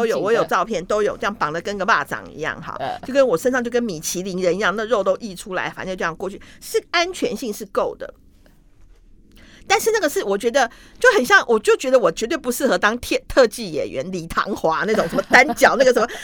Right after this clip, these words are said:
Speaker 2: 轮子这样的，我绝对不适合。好。
Speaker 1: 太阳马戏团。
Speaker 2: 对啊，然后我就去，然后好像，啊，重点还要骑回来，你不骑回来回不来。<laughs> 因为这边是山谷。
Speaker 1: 要骑多久？
Speaker 2: 呃，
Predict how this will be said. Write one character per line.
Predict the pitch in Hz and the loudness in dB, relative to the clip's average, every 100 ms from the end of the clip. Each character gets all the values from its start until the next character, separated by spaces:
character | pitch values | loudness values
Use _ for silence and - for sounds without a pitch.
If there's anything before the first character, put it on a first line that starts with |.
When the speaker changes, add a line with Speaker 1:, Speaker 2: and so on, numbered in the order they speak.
| - | -12
Speaker 2:
轮 | 220 233 294 | 4 4 4
子 | |
这 | 262 | 2
样 | 285 | 2
的， | 220 | 4
我 | 190 | 2
绝 | 202 262 | 8 8
对 | |
不 | 277 302 | 8 2
适 | 254 226 | 2 2
合。 | 175 165 | 2 -2
好。 | 208 262 | 2 2
Speaker 1:
太 | - 262 | 2 2
阳 | 180 | 0
马 | 160 - | 0 -2
戏 | - 233 | -2 -8
团。 | - 113 - - | -8 -8 -8 6
Speaker 2:
对 | 494 | 8
啊， | 494 494 480 480 - - - - - | 10 8 6 6 0 -20 -20 -20 -16
然 | - 427 | 0 6
后 | 480 | 6
我 | |
就 | 349 | 6
去， | 440 - 453 | 0 0 2
然 | 339 | 4
后 | 466 440 381 | 2 2 0
好 | 359 | 0
像， | 381 359 - - - | 0 -2 -8 -20 -20
啊， | - 285 - - _ - - | -8 -8 -8 -12 _ -20 -12
重 | 370 | -6
点 | 311 | -2
还 | 233 | 0
要 | 247 | -2
骑 | - - 185 | -4 -10 -8
回 | - 135 | -6 -6
来， | 143 101 - _ _ - - - - | -6 -10 -12 _ _ -20 -20 -20 -8
你 | 254 | 2
不 | 403 | 4
骑 | - 277 | 4 4
回 | - | 8
来 | 214 | 8
回 | 302 - | 8 8
不 | 240 | 8
来。 | 466 - | 6 6
<laughs> | |
因 | 415 | 2
为 | - | 0
这 | - 480 | 6 6
边 | 494 - 285 440 605 698 - - - - - 539 - - - - - 539 554 523 | 6 6 4 6 2 0 -6 -12 -18 -18 -6 -6 -6 -18 -20 -10 -2 2 6 6
是 | 554 539 | 4 6
山 | 508 494 494 | 8 8 6
谷。 | 415 269 208 - - - | 0 0 -4 -8 -20 4
Speaker 1:
要 | 381 | 6
骑 | 403 - | 6 4
多 | 254 277 | 0 0
久？ | 285 196 - - - - - - - _ | 2 -2 -4 -8 -20 -20 -20 -20 -20 _
Speaker 2:
呃， | 285 294 294 302 | 2 4 4 2